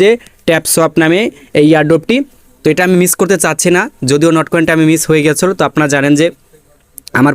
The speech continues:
পরীক্ষা চলতেছে, তো এই জন্য আমি কোনো প্রকার ভিডিও তৈরি করতে চাচ্ছিলাম না, কিন্তু এই অফারটা আমি আবার হাতছাড়া করতে চাচ্ছি না, যেহেতু আগেরটা আমি মিস করেছি, তো এটা আমি হাত কর-, ছাড়া করতে চাচ্ছি না, এই জন্য আপনাদের সাথে আমি শেয়ার করলাম। Then এখান থেকে আপনি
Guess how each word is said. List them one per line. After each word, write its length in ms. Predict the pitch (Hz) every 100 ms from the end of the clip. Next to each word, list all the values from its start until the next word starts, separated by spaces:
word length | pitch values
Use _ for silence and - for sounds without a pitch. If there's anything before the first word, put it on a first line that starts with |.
| 165
পরীক্ষা 260 | 165 180 165
চলতেছে, 320 | 170 160 - 254 - - _
তো 60 | 151 151
এই 60 | 160
জন্য 160 | 185 190 190 170
আমি 120 | 165 160
কোনো 120 | 160 156
প্রকার 180 | 165 143
ভিডিও 180 | 143 165 160
তৈরি 160 | 160 160
করতে 160 | 151 156
চাচ্ছিলাম 340 | 160 - 143 131
না, 60 | 139 185
কিন্তু 160 | - 151 170 175
এই 80 | 202 165
অফারটা 320 | 156 165 160 143
আমি 120 | 151 208 - _ _
আবার 100 | 139 139
হাতছাড়া 280 | 147 156 143
করতে 160 | 135 139
চাচ্ছি 220 | 135 127 120
না, 40 | 110
যেহেতু 180 | 113 139 147
আগেরটা 240 | 160 156 160
আমি 80 | 156
মিস 100 | 151 -
করেছি, 280 | 139 - 240 - -
তো 40 | 139
এটা 80 | 151
আমি 60 | 143
হাত 80 | 147
কর-, 140 | 151 139
ছাড়া 140 | 147 147
করতে 160 | 160 165
চাচ্ছি 180 | 156 -
না, 40 | 170
এই 40 | 147
জন্য 100 | 165 156
আপনাদের 220 | - 151
সাথে 140 | 151 147
আমি 80 | 147 -
শেয়ার 120 | 139
করলাম। 200 | 156 170 240 - - - 123
Then 140 | 160 233 - 135
এখান 160 | 165 165
থেকে 180 | 175 196 214 123
আপনি 140 | -